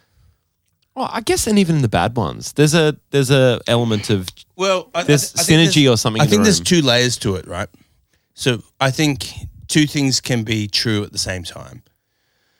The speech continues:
Speaker 2: I think the genius in the wall thing works, right? But it doesn't work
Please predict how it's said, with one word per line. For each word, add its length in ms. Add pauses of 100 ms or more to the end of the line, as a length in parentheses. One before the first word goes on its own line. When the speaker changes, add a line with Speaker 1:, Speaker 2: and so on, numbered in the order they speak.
(760)
Speaker 2:
I 80
think 480 (1040)
the 160
genius 500
in 80
the 80
wall 640
thing 340
works, 540 (420)
right? 280 (920)
But 120
it 180
doesn't 500
work 720